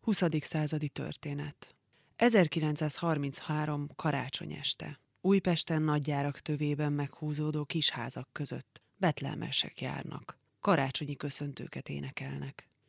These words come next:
Szegényes szobában Babinád Veronika, tizenkilenc-húsz éves lány vajudik az ágyon. „Jézusom, Piroska néni, nem bírom tovább.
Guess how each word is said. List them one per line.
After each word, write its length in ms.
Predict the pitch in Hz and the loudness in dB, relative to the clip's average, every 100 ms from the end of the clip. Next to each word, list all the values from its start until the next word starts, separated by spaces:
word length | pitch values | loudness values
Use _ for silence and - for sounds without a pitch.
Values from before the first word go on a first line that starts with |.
| _ _ | _ _
Szegényes 520 | - - 220 190 147 139 | 0 4 6 6 4 2
szobában 680 | - 175 165 151 151 147 - | 0 0 2 2 2 0 -2
Babinád 640 | 160 175 156 139 139 139 | 2 4 4 0 -2 -2
Veronika, 600 | 143 139 143 139 147 147 - | -2 0 -2 -4 -4 -4 2
tizenkilenc-húsz 880 | 170 147 139 135 139 135 - 139 - | 2 2 -2 -6 -6 -8 -8 -12 -8
éves 320 | 127 127 - | -8 -4 -4
lány 260 | 151 143 139 | -2 -4 -4
vajudik 500 | 139 131 131 - - | -4 -6 -8 -10 -12
az 140 | - | -12
ágyon. 460 | 87 58 - - - _ _ _ - | -12 -12 -12 -12 -14 _ _ _ -4
„Jézusom, 440 | 175 151 147 - - | 0 0 -2 -8 -8
Piroska 400 | - 156 - - | -8 -6 -4 -4
néni, 260 | - - | -4 0
nem 220 | 165 175 180 | 2 4 2
bírom 300 | 110 143 139 | 0 -2 -4
tovább. 420 | 131 135 127 | -4 -4 -6